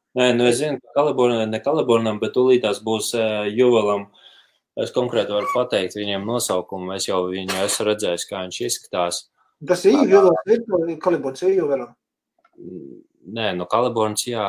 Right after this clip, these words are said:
Speaker 1: bet, ā, ir jaunā versija, tūlīt Kalibornam būs.
Speaker 2: Ā.
Speaker 1: Un, ā, tūlīt tās pateikšu. Viņi kaut kā savādāk saucās. Ā,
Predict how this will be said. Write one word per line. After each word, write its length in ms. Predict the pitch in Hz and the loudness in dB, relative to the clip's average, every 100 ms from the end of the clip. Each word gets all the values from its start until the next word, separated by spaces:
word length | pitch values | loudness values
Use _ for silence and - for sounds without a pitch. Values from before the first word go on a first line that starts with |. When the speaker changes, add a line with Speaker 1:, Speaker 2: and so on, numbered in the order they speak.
| 87 | -4
Speaker 1:
bet, 320 | 90 90 87 | -4 -6 -6
ā, 760 | 95 90 90 90 90 90 90 87 | -6 -4 -2 -2 -2 -2 -4 -4
ir 200 | 98 101 | -6 -2
jaunā 360 | 117 110 87 | 2 2 0
versija, 400 | 85 87 - 85 | -2 -2 -4 -10
tūlīt 320 | - 87 85 - | -12 -10 -10 -6
Kalibornam 600 | 92 87 82 82 80 80 | -4 -4 -8 -14 -14 -14
būs. 360 | 82 76 - - _ _ _ _ _ | -14 -14 -18 -20 _ _ _ _ _
Speaker 2:
Ā. 240 | 110 101 92 | -18 -14 -14
Speaker 1:
Un, 340 | 104 92 92 92 | -16 -16 -16 -12
ā, 140 | 92 90 87 82 | -10 -8 -8 -12
tūlīt 320 | - 98 92 85 | -14 -12 -12 -10
tās 200 | 78 - | -12 -12
pateikšu. 580 | 92 73 73 - - - _ | -14 -10 -10 -12 -20 -20 _
Viņi 280 | - 104 110 | -12 -10 -8
kaut 160 | 92 90 | -6 -4
kā 80 | 92 | -4
savādāk 480 | - 95 80 78 | -2 -2 -4 -6
saucās. 540 | - 85 - 76 - - _ _ _ _ _ _ _ _ _ _ _ _ _ _ - - _ _ - _ _ - - _ _ _ - | -8 -10 -10 -12 -12 -16 _ _ _ _ _ _ _ _ _ _ _ _ _ _ -12 -12 _ _ -20 _ _ -20 -20 _ _ _ -10
Ā, 120 | 95 | -4